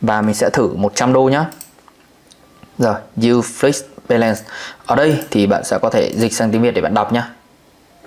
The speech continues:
Đây, tài sản được quy đổi từ linh hoạt và được sử dụng cho các mục đầu tư tự động khi số dư này không đủ. Tức là như nào ạ? Nếu bạn tích vào đây thì nếu như cái số dư ở bên spot của bạn không đủ ấy, thì nó sẽ lấy tiền ở trong cái mục, cái mục earn,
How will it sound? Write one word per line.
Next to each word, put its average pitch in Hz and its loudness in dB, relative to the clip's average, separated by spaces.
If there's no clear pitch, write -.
Đây, 107 0
tài 117 2
sản 107 0
được 104 0
quy 131 2
đổi 113 2
từ 107 2
linh 117 2
hoạt 113 0
và 110 2
được 104 0
sử 98 0
dụng 101 0
cho 117 0
các 123 -2
mục 123 0
đầu 107 2
tư 113 2
tự 107 0
động 113 0
khi 123 -2
số 107 0
dư 120 2
này 101 -2
không 117 -2
đủ. 104 0
Tức 180 2
là 127 4
như 113 0
nào 104 0
ạ? - -6
Nếu 131 2
bạn 147 2
tích 202 0
vào 120 2
đây 131 2
thì 113 0
nếu 117 2
như 190 6
cái 175 0
số - 0
dư 147 4
ở 101 4
bên 127 0
spot 175 0
của 135 0
bạn 95 -2
không 143 -2
đủ 104 2
ấy, 113 2
thì 113 -2
nó 113 0
sẽ 151 -4
lấy 117 2
tiền 131 2
ở 92 0
trong 123 -2
cái 107 0
mục, 131 0
cái 127 2
mục 131 -2
earn, 139 2